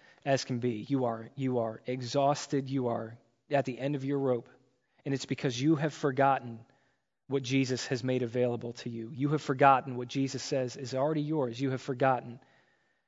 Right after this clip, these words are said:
that Jesus has given you the glory that his Father has given him. And what Jesus would say to you and to me through this sermon, the Sermon on the Mount, his sermon,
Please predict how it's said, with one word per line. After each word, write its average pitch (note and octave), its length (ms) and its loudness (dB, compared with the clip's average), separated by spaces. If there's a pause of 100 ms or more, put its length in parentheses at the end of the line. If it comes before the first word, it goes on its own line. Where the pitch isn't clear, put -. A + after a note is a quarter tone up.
(180)
that C3 120 -2
Jesus D3 480 4
has B2 140 -2
given C3 260 0
you D3 220 2
the C#3+ 80 -2
glory A#2 380 0
that A#2+ 120 -4
his B2+ 180 -2
Father B2+ 360 0
has A#2 160 -6
given A#2+ 240 -2
him. A2+ 300 -10 (2500)
And C3+ 120 -2
what C#3+ 120 0
Jesus D#3 440 2
would C3+ 160 2
say C#3+ 320 2
to C3 180 -4
you D3 480 0
and C3+ 140 -4
to C#3 100 -4
me D3 260 2
through B2+ 280 -2
this C#3+ 440 4
sermon, B2+ 440 0
the A#2+ 60 -4
Sermon D3 360 2
on C#3+ 120 4
the B2+ 60 2
Mount, C3+ 380 2
his F3 240 4
sermon, A#2 500 -4